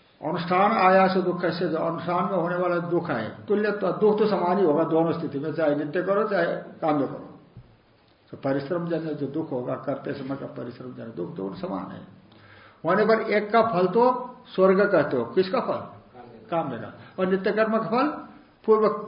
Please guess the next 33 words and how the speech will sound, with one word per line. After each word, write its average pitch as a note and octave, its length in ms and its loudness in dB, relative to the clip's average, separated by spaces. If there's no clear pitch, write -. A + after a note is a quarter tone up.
दुरित G3 300 4
का, - 360 0
हाँ, C#3 140 0
फल F3+ 200 2
मानते A#2 280 -6
हो। - 240 -18
ये D3 60 -2
कैसे F#3+ 300 0
हो D#3+ 100 2
सकता E3 340 -6
है D#3+ 60 -4
जब E3+ 320 -6
समान D3 360 0
परिश्रम E3+ 500 0
है D#3+ 60 0
दोनों D3 340 2
करने C3 260 2
में, A2 180 -2
काम्य C#3 560 -4
हो D3+ 140 -2
चाहे C3+ 260 -4
नित्य? A#2 300 -10
सिद्धांत C#3 420 -8
ये C3+ 80 -4
बोल A#2 180 -12
रहे F#2 220 -18
हैं। - 200 -20
किंच, A#2+ 240 -6
और C#3 220 2
भी C3+ 140 2
है C3 140 0
कहा, A2+ 420 -8
नित्य - 380 0